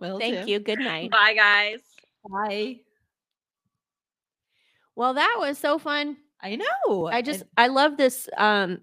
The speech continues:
Speaker 2: this, like, synchronicity.
Speaker 1: Yes.
Speaker 2: Uh, the fact that I had inquired about him and then, and then I found him or, you know, was able to discover, uh, that Lindsay got him. And I was like, "Oh, can we please talk about him? I'm so excited that he's found such a good home." And man, he really lucked out.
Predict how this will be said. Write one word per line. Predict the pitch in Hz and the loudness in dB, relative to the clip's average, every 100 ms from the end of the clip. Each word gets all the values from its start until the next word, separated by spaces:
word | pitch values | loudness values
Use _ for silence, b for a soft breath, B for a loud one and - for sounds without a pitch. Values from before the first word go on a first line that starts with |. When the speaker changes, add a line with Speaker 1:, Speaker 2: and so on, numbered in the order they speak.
| - | -6
Speaker 2:
this, | 196 202 | -6 -2
like, | 214 | -4
synchronicity. | - - 226 214 196 - 156 147 - _ _ | -4 -8 -8 -6 -10 -10 -10 -10 -12 _ _
Speaker 1:
Yes. | 185 160 | -4 0
Speaker 2:
Uh, | 202 185 185 | 2 2 2
the | 180 | 2
fact | 202 208 208 | 2 2 4
that | 214 | 2
I | 202 | 2
had | 220 | 2
inquired | 196 190 - 208 208 180 | -4 -4 0 0 0 -2
about | 156 151 147 | 0 0 -2
him | 151 - | -6 -8
and | 165 | -8
then, | 160 151 | -8 -6
and | 170 190 | -4 -2
then | 180 | -2
I | 170 | -4
found | - 214 247 247 | -4 0 0 0
him | 208 165 | -4 -4
or, | 170 - | -6 -6
you | 202 | -6
know, | 165 170 _ _ | -6 -8 _ _
was | 196 190 | -6 2
able | 214 208 | 4 4
to | 170 | 0
discover, | 160 - - 202 208 202 170 175 b b b - | -2 -4 -2 0 2 2 2 -2 b b b -4
uh, | 156 160 147 | 2 2 2
that | 151 175 | 0 -2
Lindsay | 185 202 202 | 0 -2 -2
got | 175 180 | 4 6
him. | 202 | 4
And | 165 | 2
I | |
was | 175 | -2
like, | 214 | 2
"Oh, | - 311 | 8 8
can | 233 254 | 6 2
we | 226 | -2
please | - 302 - | -2 -6 -2
talk | 269 254 | -2 -2
about | 220 175 | -2 -4
him? | 156 | -4
I'm | 175 190 | -6 -4
so | - 240 | 2 4
excited | 254 - 190 196 196 175 | 4 2 2 2 0 -2
that | 170 | -6
he's | 202 - | -6 -4
found | 190 180 | -2 0
such | 202 - | -2 -6
a | |
good | 160 196 | -6 -4
home." | 175 170 | -4 -6
And | - | -6
man, | 190 196 175 | -6 -4 -4
he | 214 | -4
really | 208 208 170 | -2 -2 -2
lucked | 156 147 - | -6 -8 -6
out. | 214 - | -6 -8